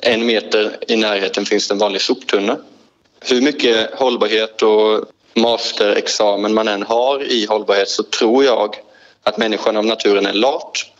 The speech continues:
och slänger i den soptunna som är närmast. Om vi då jämför med nykonsumtion så det som är närmast oss, det är ju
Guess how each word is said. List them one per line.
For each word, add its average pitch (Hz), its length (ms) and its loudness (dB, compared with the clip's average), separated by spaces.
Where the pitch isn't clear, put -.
och 117 120 0
slänger 110 380 0
i 123 60 0
den 98 160 -2
soptunna 98 460 -2
som 104 180 -2
är 101 40 0
närmast. 110 800 0
Om 120 220 0
vi 120 100 0
då 120 120 2
jämför 120 340 0
med 123 120 2
nykonsumtion 104 800 0
så 101 300 0
det 120 180 0
som 123 160 0
är 113 60 0
närmast 110 520 -2
oss, - 500 -2
det 113 200 2
är 101 200 -2
ju 101 440 0